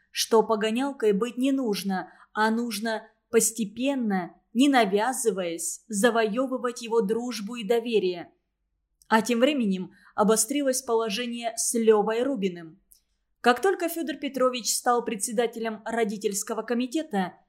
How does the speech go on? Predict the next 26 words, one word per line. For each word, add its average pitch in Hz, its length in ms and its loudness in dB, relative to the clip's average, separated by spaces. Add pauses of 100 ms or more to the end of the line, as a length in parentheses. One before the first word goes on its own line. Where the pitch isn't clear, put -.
(240)
это 302 440 0
очень 269 380 -2
быстро 285 300 -4
учел 262 420 -4
Сергей 262 540 -4
Ильич – 226 560 -2 (280)
учитель 320 460 0
физики. 190 760 -6 (300)
С - 140 -6
помощью 294 440 4
Федора 233 340 0
Петровича 220 800 -2
он 208 200 0
многое 254 420 2
достал 226 560 -2 (240)
для 247 220 2
оборудования 226 880 2
своей 196 420 0
мастерской. 196 840 -2 (500)
Маленькая 208 680 4
комнатка 208 640 -2 (200)
при 233 120 0
физическом 220 720 -4
кабинете 220 460 -2
постепенно 269 720 -4
становилась 247 760 -6